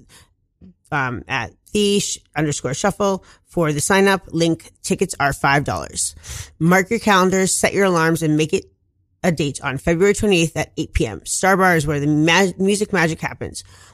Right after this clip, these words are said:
We can't wait to see you there. Okay. Um, and then if you aren't into trivia, there's another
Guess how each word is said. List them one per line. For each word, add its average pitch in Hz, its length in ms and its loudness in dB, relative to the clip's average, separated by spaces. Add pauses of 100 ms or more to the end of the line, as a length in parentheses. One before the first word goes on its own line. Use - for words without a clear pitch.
(100)
We 147 100 -4
can't 190 240 0
wait 180 140 0
to 165 60 -6
see - 160 -6
you 147 100 -4
there. - 260 -18 (760)
Okay. - 320 -10 (260)
Um, 165 240 -4
and 175 160 -2
then 170 220 0
if 147 160 -6
you 175 240 -4
aren't 247 260 4
into 170 220 0
trivia, 147 460 -2
there's 160 200 0
another 170 720 2